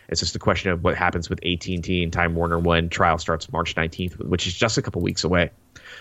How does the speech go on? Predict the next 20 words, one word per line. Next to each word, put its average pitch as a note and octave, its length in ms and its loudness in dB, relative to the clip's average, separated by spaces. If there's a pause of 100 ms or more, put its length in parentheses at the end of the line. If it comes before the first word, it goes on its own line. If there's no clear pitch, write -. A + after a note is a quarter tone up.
So G#2+ 180 4
I G#2 60 6
think G2 220 4
we'll G2+ 100 6
be, G#2 220 6
uh, F#2 180 6
keeping G2 280 -4
a F#2+ 40 -4
really A2 480 0
close F#2 260 0
track F2 300 2
on E2+ 140 0
all E2 260 -2
of E2+ 60 -6
this E2 260 -2
as D#2+ 160 -2
things D2+ 240 -6
kind E2 200 -4
of D#2 100 -10
progress. - 500 -6